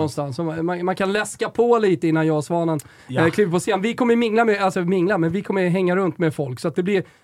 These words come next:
Speaker 1: blir ett nytt sätt att se på fotboll.
Speaker 2: Ett jävligt
Speaker 1: Så,
Speaker 2: mäktigt sätt att se på fotboll.
Speaker 1: Ja, men jag tror, jag tror verkligen det. Eh, och det, det är förhoppningen. Jag vill inte göra sportbar-grejen. Jag vill göra någonting annat. Hittar du då den här jävla Space Arena?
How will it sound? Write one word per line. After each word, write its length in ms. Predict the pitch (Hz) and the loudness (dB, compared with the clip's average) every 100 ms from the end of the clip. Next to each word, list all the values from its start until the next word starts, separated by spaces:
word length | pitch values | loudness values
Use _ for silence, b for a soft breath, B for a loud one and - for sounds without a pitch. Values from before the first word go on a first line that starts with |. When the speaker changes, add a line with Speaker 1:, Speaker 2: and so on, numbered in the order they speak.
| b | b
Speaker 1:
blir 220 | 196 208 b b | 2 2 b b
ett 160 | 226 220 | -4 0
nytt 320 | 233 285 - | 2 2 0
sätt 300 | - 190 - | -6 -4 -4
att 100 | 151 | -4
se 100 | 170 | -2
på 100 | 156 | -2
fotboll. 600 | 165 135 143 151 156 165 160 160 | -2 -2 -4 -4 0 -2 -2 -6
Speaker 2:
Ett 100 | 139 | -2
jävligt 300 | 160 185 151 | -2 0 0
Speaker 1:
Så, 60 | 156 | 0
Speaker 2:
mäktigt 540 | 170 190 - 151 180 | 0 -4 -6 -6 -4
sätt 220 | - 120 | -4 -6
att 60 | 117 | -6
se 100 | 120 | -8
på 100 | 104 | -8
fotboll. 220 | - - | -10 -2
Speaker 1:
Ja, 20 | |
men 80 | 233 | 2
jag 100 | 240 | 4
tror, 200 | 294 233 | 2 2
jag 140 | 226 220 | 0 0
tror 140 | 254 | 0
verkligen 280 | 214 147 151 | 0 0 -2
det. 180 | 139 160 - | -2 -4 -4
Eh, 500 | 175 170 170 170 175 | -2 0 -2 -2 -4
och 140 | 175 | -2
det, 180 | 170 185 | -2 -2
det 140 | 208 | -2
är 40 | 202 | -2
förhoppningen. 400 | 175 - 165 165 | -2 0 0 2
Jag 60 | |
vill 300 | 185 226 196 | 0 -2 0
inte 200 | 220 - | -2 0
göra 200 | 170 151 | 0 0
sportbar-grejen. 1000 | 139 180 156 156 139 135 143 165 180 127 | -2 -6 -6 -4 -4 -6 -4 -2 -2 -4
Jag 100 | 165 | -2
vill 80 | 185 | -2
göra 120 | 196 | 0
någonting 480 | 175 214 208 180 165 | 0 0 0 -2 -2
annat. 300 | 170 147 131 b b b | 0 -2 -6 b b b
Hittar 380 | 240 - - 247 | -4 -4 0 2
du 120 | 202 | 4
då 80 | 156 | 2
den 100 | 143 | 0
här 120 | 139 | -2
jävla 280 | 139 127 123 | -4 -4 -8
Space 440 | - 185 151 131 | -6 -2 -2 -2
Arena? 380 | 156 170 131 | -2 0 -2